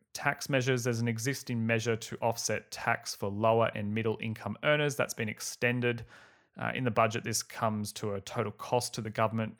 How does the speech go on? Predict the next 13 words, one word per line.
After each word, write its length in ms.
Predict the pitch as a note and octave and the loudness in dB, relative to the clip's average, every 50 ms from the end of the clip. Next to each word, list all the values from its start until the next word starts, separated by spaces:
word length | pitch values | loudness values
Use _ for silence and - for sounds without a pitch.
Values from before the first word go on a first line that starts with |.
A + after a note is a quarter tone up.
| - - _ | -18 -20 _
to 120 | - - | -8 -6
extend 340 | A2 - - - A2+ A2 A2+ | -6 -6 -2 -2 0 0 0
this 160 | A2 G#2 - | -2 -2 -4
of 100 | - G2 | -2 -2
seven 320 | - - - A2+ G#2+ G#2+ G2+ | 0 0 0 -2 -4 -6 -6
point 220 | A2 A2 G2+ G2+ - | -4 -6 -6 -2 -2
eight 220 | A2 G#2+ - - - - - _ - A#2+ G#2+ | -2 -2 -4 -8 -16 -20 -20 _ -10 -6 -2
billion 380 | - A2+ A#2 A#2+ A2+ G#2+ G2+ G2+ | 0 2 2 2 2 0 0 2
dollars. 480 | A2 C3 D3+ E3 E3 D#3+ D3+ - - - - - - _ _ _ _ _ _ _ _ - | 4 4 6 4 4 2 0 -4 -8 -12 -16 -20 -20 _ _ _ _ _ _ _ _ -2
Uh, 160 | - A#2 A2+ - - | 2 2 2 4 2
and 100 | C3 C3+ | 2 0
it 140 | C3 A#2+ | 0 0
provides, 600 | - C3+ A#2+ C3 B2+ B2 B2 A#2+ A#2 A2 A2+ - | -2 0 4 4 6 6 6 6 4 2 -2 -6